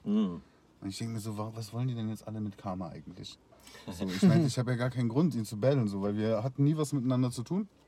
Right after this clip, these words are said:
Speaker 2: Und
Speaker 1: Mhm.
Speaker 2: bei dem Proving Grounds Event jetzt
Speaker 1: Ja, Mann.
Speaker 2: haben wir uns mal getroffen persönlich, also wir sind uns über den Weg gelaufen und ich meinte, ey,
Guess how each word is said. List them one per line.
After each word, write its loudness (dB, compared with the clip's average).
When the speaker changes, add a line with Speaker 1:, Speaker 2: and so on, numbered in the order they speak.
Speaker 2:
Und 4
Speaker 1:
Mhm. 4
Speaker 2:
bei 6
dem 6
Proving 2
Grounds 4
Event 0
jetzt -4
Speaker 1:
Ja, 2
Mann. 0
Speaker 2:
haben 4
wir 8
uns 4
mal 2
getroffen 0
persönlich, 0
also -4
wir -4
sind -4
uns -4
über -2
den -2
Weg 0
gelaufen -2
und 0
ich -8
meinte, -2
ey, 0